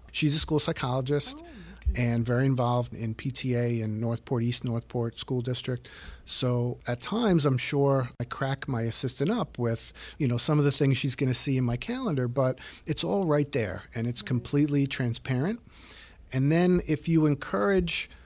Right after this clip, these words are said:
Speaker 1: your fellow workers to do the same, and I'll give you an example. So this time of year is concert and awards season.
Speaker 2: Right.
Speaker 1: There's no way you can get to everything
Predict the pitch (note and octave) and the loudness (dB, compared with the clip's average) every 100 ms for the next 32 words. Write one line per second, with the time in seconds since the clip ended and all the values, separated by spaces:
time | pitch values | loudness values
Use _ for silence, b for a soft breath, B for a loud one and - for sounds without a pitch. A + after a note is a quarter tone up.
0 | B - C3+ B2+ - D3+ D3+ D3+ D3 C#3 | B -8 -4 -4 2 4 6 8 6 4
1 | - C3+ C3 B2+ C3+ A#2+ - B2 C#3 C#3 | 0 2 2 2 0 0 -2 0 2 4
2 | C#3 C3 - - C#3 F3+ C4+ B B B | 4 2 0 0 2 0 -2 B B B
3 | B - B2+ E3 E3+ A#3+ A#3 E3+ D#3 C3 | B -4 2 2 2 2 4 2 2 0
4 | G2 G2+ - C3+ C3 C3 - - C#3 E3+ | -2 -6 0 0 0 -2 -10 -10 -2 -2
5 | - F3+ F3+ E3 C#3 C3+ C3+ B2 A#2+ A2+ | 0 0 2 4 4 4 2 0 0 -2
6 | - - - C3+ C3+ - C#3+ B2+ - - | -8 -8 -8 -4 -4 0 0 -2 -6 -16
7 | - A#2+ A#2+ A2+ A#2 A#2 A2+ - - - | -6 -4 -2 -2 0 0 -2 -6 -8 -10
8 | - - - A2 G2 - - F#3+ E3+ B2 | -12 -8 -4 -4 -6 -12 -16 -14 -14 -14
9 | G2 B D3 C#3 C#3+ D3+ D#3+ E3 E3+ D#3 | -18 B 0 0 2 2 4 6 6 6
10 | C#3 A#2+ B2 - A#2 A2+ - - A#2 G#2 | 4 4 0 0 -2 -2 -4 -4 -4 -4
11 | G2+ - F#2+ | -8 -10 -12